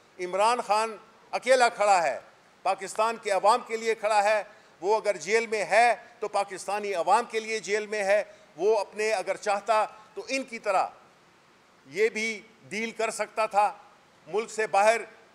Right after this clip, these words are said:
इमरान खान से ज़्यादा कोई नहीं जानता पाकि-, किसी भी पाकिस्तानी को, लेकिन उसका जीना मरना, उसका सब कुछ यहीं पे है, और वो हमारे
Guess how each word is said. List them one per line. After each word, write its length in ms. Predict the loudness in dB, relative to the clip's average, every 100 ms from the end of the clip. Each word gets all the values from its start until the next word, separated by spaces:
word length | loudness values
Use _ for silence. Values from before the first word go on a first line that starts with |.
| _
इमरान 380 | -12 -2 0 0
खान 220 | 0 -2
से 140 | -2 -4
ज़्यादा 280 | -2 0 -2
कोई 260 | 0 -2
नहीं 140 | -2 -2
जानता 360 | -2 0 -2 -2 -6 -6
पाकि-, 260 | -6 -6
किसी 240 | -10 -10 -8
भी 100 | -6
पाकिस्तानी 640 | -4 -4 -6 -8 -6 -8
को, 220 | -14 -16 -18 _ _ _ _ -10
लेकिन 280 | -8 -6 -8
उसका 320 | -10 -6 -4
जीना 380 | -4 -6 -4 -2
मरना, 380 | -2 -2 -2 -4 -6 -14
उसका 280 | -10 -8
सब 280 | -4 -4 -4
कुछ 200 | -8 -8
यहीं 180 | -6 -6
पे 160 | -6 -6
है, 160 | -6 -12 _ _ _ _ _
और 160 | -4 -2
वो 180 | 0 -2
हमारे 480 | -2 0 0 2